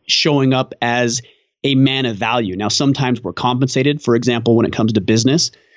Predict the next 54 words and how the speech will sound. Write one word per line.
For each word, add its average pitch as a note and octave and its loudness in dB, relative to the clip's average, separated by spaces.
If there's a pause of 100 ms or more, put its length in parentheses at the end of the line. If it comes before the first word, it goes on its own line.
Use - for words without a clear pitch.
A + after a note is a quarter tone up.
(160)
Other A#2 2
times A2+ 2
it A2 2
might G#2+ 2
just G#2+ 0
be A2 4
serving A2 2
and G2+ 4
giving A2 4
back G2 -4
in A#2+ 4
the G#2+ 4
community. A2+ 2 (400)
And C3 4
then B2+ 6
the B2+ 6
fourth D#3+ 0
component A#2+ 2
of G#2 0
this A2 2
is G#2+ 2
what G#2+ 2
I G#2+ 0
call G2+ -2
calibration, G2+ -2
and A#2+ 2
that's A#2+ 0
getting A#2 2
right G#2+ 0
with F#2+ -6
yourself, G2 0
your G#2+ 4
mental, A2+ 4
your G#2 4
emotional, G#2+ 2
your F#2+ 0
spiritual A2+ 2
well-being. G#2+ 0 (340)
So - 0
those D#3 0
are C3+ 0
the C#3 -2
four C3 0
components. A2+ 0
Now, C3+ 2
to - -4
answer C#3 0
your A#2 2
question C#3+ 0
of G#2 2
where A#2+ 6
do A2+ 4
you G2+ 2
start, A#2+ 0